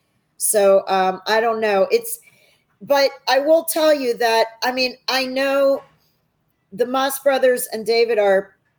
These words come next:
you know, they are gonna, they're gonna, they're making a very sweet deal for him. And I do believe, no one has told me this, this is just my own conjecture, eh, because of what happened with David Beckham.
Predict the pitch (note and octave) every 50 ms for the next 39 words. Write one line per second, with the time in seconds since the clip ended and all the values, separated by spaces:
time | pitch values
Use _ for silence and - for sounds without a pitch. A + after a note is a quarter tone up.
0 | _ - A#3+ B3 A3 G#3 G3 F#3+ E3+ A#3+ A#3+ B3 B3+ C4+ B3+ C4+ B3 A#3 A3 A3+
1 | - - F#3+ B3+ C4+ C4+ D#4 D4 C4+ G#3 - _ _ _ _ _ - _ _ -
2 | D3+ - C4 C#4+ D#4 D#4+ E4 D#4 D4+ D4 C4 B3+ A#3 G3 A3+ A#3+ B3 C4 C4 -
3 | - - B3+ B3 A#3+ G#3+ - - G#3 G3+ F#3+ G3 G3 - G3+ G3 G3 G3 F3 E3+
4 | F3 F3 - _ _ _ _ _ _ _ _ - A3+ A3+ A3 - - B3+ C4+ C#4
5 | D4 D4 D4+ D4+ B3+ C#4+ C4 C4 B3+ B3 A#3 G#3 A3+ A#3+ B3+ C4 C4 B3 A#3+ G3+
6 | - - - - A3+ A3 A3 G3+ G3 G#3 G3 F3+ F#3 F#3 F#3 - - G#3 G3+ -
7 | G#3+ G#3+ - - A3 A3 G#3+ - G3+ G3+ F#3+ G3 G3 G3+ G#3 G#3+ G#3+ A3 A3 A3
8 | G#3+ - _ _ _ _ _ - - A3 G3 F#3 - G3+ G3 F#3 F#3+ - - E3
9 | - - - _ _ _ _ _ _ _ _ _ _ - F#3+ G#3 F#3 A3 A#3 -
10 | C4 B3 A3+ - B3 G3 A3 G#3+ G3+ A3+ G#3+ F#3+ F#3+ - G3 G3 G3 G3 - G3
11 | F#3+ F#3 F#3+ F3+ D#3+ F#3 F#3 F#3 - E3 - -